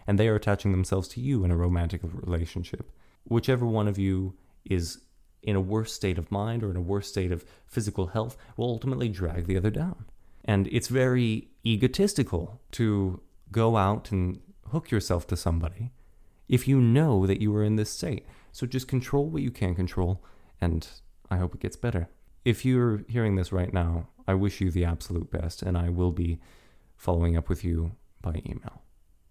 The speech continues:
Hi, Tai Tai. Okay, <laughs> getting awfully informal now. Hi, Tai Tai.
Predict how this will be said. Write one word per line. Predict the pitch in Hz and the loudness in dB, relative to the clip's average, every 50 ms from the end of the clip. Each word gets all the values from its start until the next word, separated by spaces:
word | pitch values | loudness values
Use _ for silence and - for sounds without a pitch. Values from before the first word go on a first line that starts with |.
| _ - _ _ - - - | _ -20 _ _ -20 -20 -6
Hi, | - 156 156 | -2 0 0
Tai | 143 - - 98 92 | 0 2 2 2 2
Tai. | 90 - 92 85 85 87 90 - - - - - 95 | 2 2 2 2 2 2 0 -2 -4 -12 -6 -2 -2
Okay, | 98 - - - 117 110 110 151 165 | 0 0 2 2 2 4 4 4 2
<laughs> | - | 2
getting | - - 113 104 107 104 - | 2 2 4 4 4 2 2
awfully | - 110 107 - - 110 107 101 98 - - - - | 2 2 2 2 2 2 2 2 2 -2 -6 -16 -4
informal | - 117 117 113 - - 113 107 101 98 95 | 2 4 4 4 4 4 4 4 4 4 4
now. | 92 92 101 | 4 4 2
Hi, | 120 - - 165 190 180 | 2 2 0 0 0 0
Tai | 147 - - - 92 90 87 87 | 0 -2 -2 0 2 2 2 2
Tai. | - - - 85 87 110 131 | 0 0 2 2 2 2 0